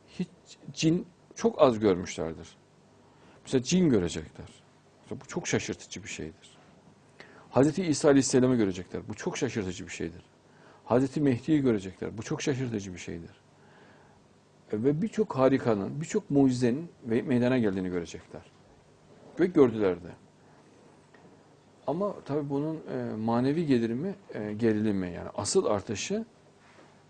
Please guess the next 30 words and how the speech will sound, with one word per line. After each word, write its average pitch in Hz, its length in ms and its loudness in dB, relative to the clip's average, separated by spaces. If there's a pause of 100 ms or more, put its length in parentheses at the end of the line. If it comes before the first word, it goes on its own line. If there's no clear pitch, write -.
(140)
hadislerin 123 500 2
açıklamasına 104 720 -4
göre, 82 280 -6
olayların 101 680 0 (140)
gidişatına 101 520 -4
göre 120 280 -4
iki 156 260 -6
bin 156 60 2
on 151 120 4
iki 120 220 0
gibi 90 220 -2
görülüyor. 78 360 -4 (1120)
İki 139 220 0
bin 139 80 6
on 165 120 2
iki 147 180 -2
yılından 104 340 0
sonra 110 460 -8 (840)
siz 180 320 -4
de 127 120 6
buradasınız, 113 520 -4 (120)
bakın 123 280 -6
ben 135 220 0
de 98 100 -2
buradayım. 90 440 -8 (1200)
Demek 135 220 2
istediklerimi 113 420 -4
herkes 170 300 -8
görmeye 123 380 -2
başlayacak. 87 520 -12